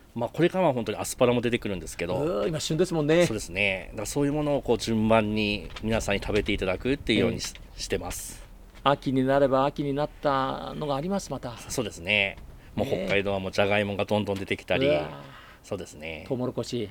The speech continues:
Speaker 1: あ、そうですね。
Speaker 2: うわ。<laughs> もう、で、冬は冬でね、
Speaker 1: はい。
Speaker 2: もちろん、あの、ふ-、時期は、ふ-、雪中ですけれども、
Speaker 1: はい。
Speaker 2: ちゃんとやっぱりね、
Speaker 1: はい。
Speaker 2: ハウスものでもありますもんね。
Speaker 1: あ、そうですね。そういうものも
Speaker 2: うん。
Speaker 1: 本当に、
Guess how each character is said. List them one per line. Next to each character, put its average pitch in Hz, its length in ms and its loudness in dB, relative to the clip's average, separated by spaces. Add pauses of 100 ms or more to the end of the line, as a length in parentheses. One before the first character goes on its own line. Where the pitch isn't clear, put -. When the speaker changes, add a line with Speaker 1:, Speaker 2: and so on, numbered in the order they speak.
Speaker 1:
あ、 107 100 -2
そ 151 120 12
う - 20 12
で 139 80 8
す - 100 0
ね。 98 380 2
Speaker 2:
う 110 40 -10
わ。 110 100 -12
<laughs> - 880 6 (1160)
も 123 500 4
う、 135 40 -4
で、 135 180 6
冬 151 260 6
は 143 80 10
冬 139 200 2
で 151 120 6
ね、 160 240 4
Speaker 1:
は 110 140 8
い。 - 20 6
Speaker 2:
も 185 60 0
ち 190 60 -2
ろ 160 120 2
ん、 - 20 2
あ 131 40 0
の、 127 340 0
ふ-、 - 140 -12 (120)
時 135 200 -6
期 151 80 4
は、 123 100 4
ふ-、 - 340 -14 (120)
雪 143 260 -4
中 156 220 0
で 139 100 0
す - 80 -16
け 131 80 -4
れ 113 80 -4
ど 117 80 -4
も、 101 80 -2
Speaker 1:
は 117 160 6
い。 104 140 0 (200)
Speaker 2:
ち - 120 -10
ゃ - 80 -10
ん 113 40 -10
と - 80 -4
や 123 60 -2
っ - 40 -8
ぱ 143 100 0
り 127 100 0
ね、 214 240 0
Speaker 1:
は 120 140 4
い。 95 80 0 (200)
Speaker 2:
ハ 135 140 -2
ウ 127 60 -2
ス 139 100 -8
も 135 100 -4
の 139 80 -2
で 143 80 0
も 139 80 2
あ 127 60 2
り 151 60 -2
ま 202 80 0
す 170 80 -4
も 143 80 -4
ん - 20 -4
ね。 226 160 0
Speaker 1:
あ、 233 60 -4
そ - 120 2
う 120 40 2
で 104 60 2
す 92 60 -4
ね。 104 320 6
そ 123 160 -4
う 110 40 2
い - 0 -
う 113 40 2
も 120 120 2
の 123 80 0
も 120 80 -2
Speaker 2:
う - 20 -6
ん。 107 80 -8
Speaker 1:
本 123 240 -4
当 - 120 -4
に、 127 300 0